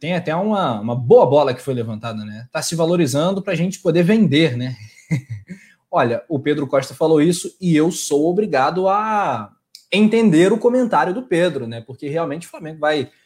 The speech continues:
é, provavelmente realizar mais uma ou duas vendas, né? A priori de jogadores de base, mas se o Vitinho se valorizar a ponto de despertar o interesse da gringa,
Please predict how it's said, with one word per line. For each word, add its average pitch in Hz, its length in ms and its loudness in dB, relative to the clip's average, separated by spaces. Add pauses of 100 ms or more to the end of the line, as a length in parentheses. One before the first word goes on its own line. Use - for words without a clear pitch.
(240)
é, 123 240 2
provavelmente 131 640 2
realizar 135 400 2
mais 127 240 -4
uma 139 160 -4
ou 131 100 -2
duas 131 320 0
vendas, 151 520 0
né? 131 240 -2 (500)
A 147 100 0
priori 139 400 4
de 131 100 -6
jogadores 127 460 -2
de 127 220 -6
base, 170 680 0 (340)
mas 165 360 -2
se - 120 -6
o - 20 -4
Vitinho 160 300 -4
se 147 100 -8
valorizar 147 480 2
a 147 40 2
ponto 127 360 -4
de 127 180 -6
despertar 127 520 -4
o 131 60 0
interesse 110 520 -2
da 139 120 0
gringa, 139 720 2